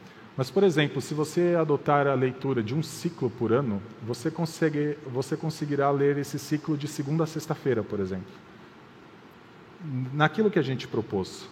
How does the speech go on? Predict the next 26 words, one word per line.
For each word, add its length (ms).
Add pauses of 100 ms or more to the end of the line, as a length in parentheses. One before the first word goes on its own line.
de 120
dois 240
capítulos, 680
que 120
geralmente 540
são 180
cinquenta 600
versículos. 680 (260)
Na 80
verdade, 320
a 40
nossa 240
divisão 400
nem 160
é 60
tanto 440 (380)
por 140
capítulo, 680
número 280
de 100
capítulos, 420
mas 160
por 160
número 240
de 120
versículos. 720